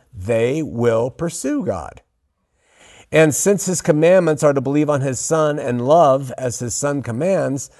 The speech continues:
then the statement that Christ, oh, excuse me, the statement by Christ that by their love people will kn-, be known as his disciples rings true. So unlike most of the rest of the world, but as a means to serve him, sons and daughters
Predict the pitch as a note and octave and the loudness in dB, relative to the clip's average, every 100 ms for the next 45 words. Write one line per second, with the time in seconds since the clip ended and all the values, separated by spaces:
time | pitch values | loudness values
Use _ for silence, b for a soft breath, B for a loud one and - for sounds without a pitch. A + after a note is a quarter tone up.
0 | b b E3 F3+ D3 - G#3+ A3 F#3+ A2 | b b 0 2 -2 2 4 4 0 0
1 | D#3+ D#3 - - E3+ G3+ D#3+ C#3+ - - | 2 2 0 -2 2 4 4 0 -6 -14
2 | - _ _ _ _ _ B2 A#2 - D3+ | -18 _ _ _ _ _ -16 -16 -8 -8
3 | B2 A#2 A2+ - F3 F3 C3 A#2+ C3 G3+ | -6 -8 -10 -8 -8 -6 -10 -2 2 2
4 | G#3 - A2 G#2 A2 - - b b b | 0 -2 -2 -2 -6 -12 -18 b b b
5 | B2 C#3+ C#3 B2+ G#2 D#3+ G#3+ G3 G#3 F#3+ | 4 6 4 0 4 8 8 8 8 8
6 | F3+ F#3 F3+ - F3 F3 E3+ D3+ C3+ B2 | 8 8 6 4 -4 -2 0 2 2 2
7 | C3 D#3 D3 C#3 C3 D3 E3 F3+ D3+ C#3+ | 2 2 0 -2 0 0 0 -2 -4 -6
8 | D#3 C#3+ - C#3 - E3+ D#3+ B2 A2 A2 | -6 -10 -8 -8 -2 0 0 -2 -6 -6
9 | - b - A2 D3 D3+ - - D#3+ C3 | -12 b -8 0 2 2 -2 -4 2 2
10 | F2+ B1+ _ _ _ _ _ b b b | 2 -6 _ _ _ _ _ b b b
11 | b - F3+ - B3 B3+ A#3+ A#3+ G3 G3 | b 6 6 8 6 8 6 6 4 4
12 | G#3 - E3 E3 E3+ E3 - D3+ C#3+ C#3 | 4 2 -4 2 4 2 0 -2 0 4
13 | D#3 C3+ A2+ A#2 C#3 C#3+ C3 C#3 D3+ G3 | 6 6 4 2 0 -2 -2 -2 -2 -2
14 | G3+ - D3 - F3 F#3 C3+ B2+ C3 B2+ | -4 -6 -8 -4 -2 -2 -2 -4 -6 -4
15 | D#3+ G3 G3 G#3 G3 D3 B2+ B2 C3+ C#3+ | -2 -2 0 -2 2 6 6 4 0 -4
16 | - | -10